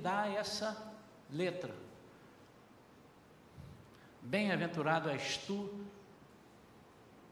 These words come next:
que não foi informado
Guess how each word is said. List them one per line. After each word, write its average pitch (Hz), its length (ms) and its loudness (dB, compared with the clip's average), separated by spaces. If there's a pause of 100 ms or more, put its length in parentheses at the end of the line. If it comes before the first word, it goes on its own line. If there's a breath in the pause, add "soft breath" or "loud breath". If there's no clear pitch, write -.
(1080)
que 175 140 4
não 170 600 4 (920)
foi 185 260 2
informado 160 800 2